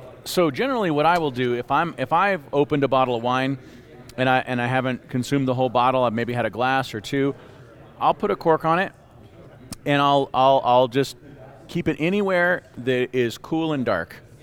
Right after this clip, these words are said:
Not exposed to daylight, not exposed to heat, not next to a heater,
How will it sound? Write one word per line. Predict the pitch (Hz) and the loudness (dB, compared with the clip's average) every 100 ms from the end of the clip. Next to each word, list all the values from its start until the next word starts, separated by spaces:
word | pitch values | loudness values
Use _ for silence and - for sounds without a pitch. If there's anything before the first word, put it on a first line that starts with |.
| - - - - - - 117 | -20 -20 -20 -20 -20 -10 -2
Not | 123 151 | 2 2
exposed | 165 - 151 151 | 2 0 0 0
to | 143 | -2
daylight, | 143 147 147 147 - - | 0 2 2 0 -2 -4
not | 127 135 | -2 -2
exposed | 135 - 139 - | -2 -2 -2 -2
to | 120 | -2
heat, | 131 135 | 0 0
not | 123 113 | -2 -2
next | 131 - | -6 -6
to | 123 | -6
a | 113 | -2
heater, | 131 135 | 0 0